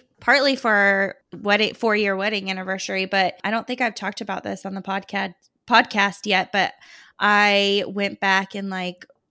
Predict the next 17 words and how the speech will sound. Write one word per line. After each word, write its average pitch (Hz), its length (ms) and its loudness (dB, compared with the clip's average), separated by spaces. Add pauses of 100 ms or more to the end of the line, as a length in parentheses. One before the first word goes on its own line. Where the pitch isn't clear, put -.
(100)
looked 190 420 -6
through 185 320 -4
all 185 480 -2
of 185 100 -4
my 185 160 -6
messages 202 800 -6
with 208 200 -8
my 196 100 -6
mom, 185 420 -4
which 202 220 -6
I 180 120 -4
hadn't 185 440 -6
been 185 140 -6
able 180 240 -6
to - 160 -10
do 180 260 -4
until 190 580 -6